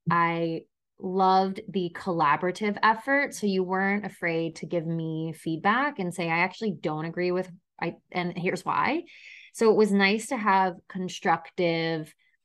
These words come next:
conversations where we were discussing different possibilities, as opposed to having somebody just doing exactly what I was saying without offering any critical, any, any feedback, essentially. Um, that was,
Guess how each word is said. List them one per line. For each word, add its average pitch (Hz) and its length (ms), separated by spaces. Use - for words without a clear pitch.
conversations 190 1160
where 185 140
we 175 120
were 170 140
discussing 175 800
different 240 300
possibilities, 247 760
as 185 180
opposed 180 360
to 196 60
having 170 280
somebody 160 360
just 160 180
doing 160 240
exactly 156 420
what 160 140
I 156 100
was 160 220
saying 165 460
without 160 400
offering 156 500
any 151 140
critical, 156 600
any, 185 240
any 196 160
feedback, - 560
essentially. - 600
Um, 175 580
that 214 300
was, 226 340